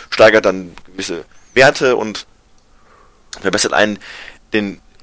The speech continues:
im Kampfmodus. Und jetzt, Kampfmodus, da fragt man sich doch bestimmt, „Hm, das Spiel spielt in der echten Welt, Schule,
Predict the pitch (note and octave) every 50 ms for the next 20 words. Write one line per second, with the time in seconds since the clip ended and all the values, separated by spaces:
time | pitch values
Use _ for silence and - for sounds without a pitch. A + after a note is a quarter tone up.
0 | - - - F#2+ - C#3 C3 B2+ - F#2+ E2+ D#2+ D#2 D#2 F#2 E2+ F#2+ G2+ - -
1 | - - - - - - - - - B2+ - - D3 C#3+ - - - - - G#2+
2 | A2+ - A#2 G#2+ G#2+ - A2+ F#2+ F2+ - - A2 G2 - _ B2+ - - - _
3 | _ _ _ _ _ _ - - - - A2 G#2+ - - F#2 E2+ F2+ D#2+ - -
4 | - - F2 E2 G2+ B2+ D3 D3 C#3+ C#3 - - B2+ C3 B2+ B2 B2